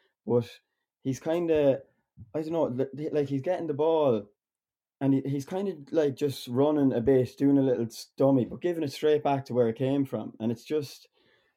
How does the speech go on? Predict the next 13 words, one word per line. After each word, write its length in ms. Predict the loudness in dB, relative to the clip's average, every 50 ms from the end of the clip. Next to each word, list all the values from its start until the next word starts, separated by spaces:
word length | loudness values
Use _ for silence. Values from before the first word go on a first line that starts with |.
| _ _ _ _ _ _ _ _ _ _ _ -4
I 100 | -2 -2
don't 100 | -2 0
know. 200 | 0 0 4 4
And 500 | 4 2 2 0 0 2 2 2 2 2
Lee, 220 | 2 2 2 2 0
Lee 260 | 0 0 0 0 0
made 340 | 0 0 0 0 0 0 2
a, 340 | 2 2 4 2 2 0 -2
a 60 | -2
good 220 | 0 0 0 0 0
point 300 | 0 0 2 2 0 -2
in 160 | -2 -2 0
that 260 | 0 0 -2 -4 _